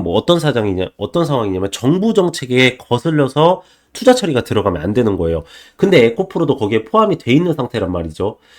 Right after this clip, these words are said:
그러면은 이슈성이 안 붙어가지고 안 간다라는 거잖아요. 이슈성이 안 붙어서 이 저점 테스트 구간에서 계속 빠지지도 않고 오르지도 않고, 이 일봉, 주봉상으로 봤을 때 이 지지부진한 거는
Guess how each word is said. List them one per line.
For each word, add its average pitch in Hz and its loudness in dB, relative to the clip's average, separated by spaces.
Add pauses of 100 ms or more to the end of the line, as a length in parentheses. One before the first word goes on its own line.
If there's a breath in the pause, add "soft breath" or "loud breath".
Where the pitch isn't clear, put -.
(220 soft breath)
그러면은 170 4
이슈성이 185 0
안 110 0
붙어가지고 135 0
안 104 -6
간다라는 110 2
거잖아요. 87 -4
이슈성이 123 -4
안 85 -6
붙어서 92 -4 (280 soft breath)
이 131 0
저점 175 -2
테스트 190 -4
구간에서 139 0
계속 185 0 (420 loud breath)
빠지지도 220 2
않고 127 0
오르지도 135 2
않고, 110 0
이 113 -2
일봉, 180 0
주봉상으로 160 0
봤을 107 -2
때 123 -6
이 107 -6 (240 loud breath)
지지부진한 165 -2
거는 156 2